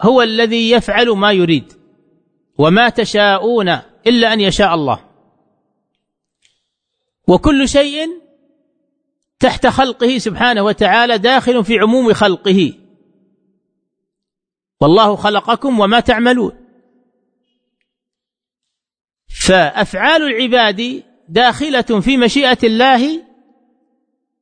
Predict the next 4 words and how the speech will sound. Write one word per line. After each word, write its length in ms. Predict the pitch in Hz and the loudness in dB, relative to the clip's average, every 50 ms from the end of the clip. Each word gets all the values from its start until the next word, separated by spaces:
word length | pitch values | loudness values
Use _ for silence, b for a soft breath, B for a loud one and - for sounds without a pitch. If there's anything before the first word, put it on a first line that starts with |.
| _ _ _ _ _ _ _ _ _ _ _ _ _ _ _ _ _ _ - | _ _ _ _ _ _ _ _ _ _ _ _ _ _ _ _ _ _ 0
وأفعا-، 600 | 180 202 202 202 - 175 185 233 240 247 247 220 | 0 0 0 -2 -4 -2 0 0 0 0 -2 -4
وخلقه 1120 | 202 202 202 214 226 247 262 - - _ _ _ - - 262 254 233 - - 226 226 254 240 | -4 -2 0 0 0 0 -2 -6 -12 _ _ _ -2 -2 -2 -2 -2 -2 0 0 0 0 0
سبحانه 460 | - 226 190 - 233 240 233 208 202 | -2 -4 -6 -2 -2 -2 0 0 0
وتعالى، 680 | 196 196 170 - 170 135 139 139 131 120 107 - - | 0 0 0 0 0 0 0 0 0 -2 -4 -10 -12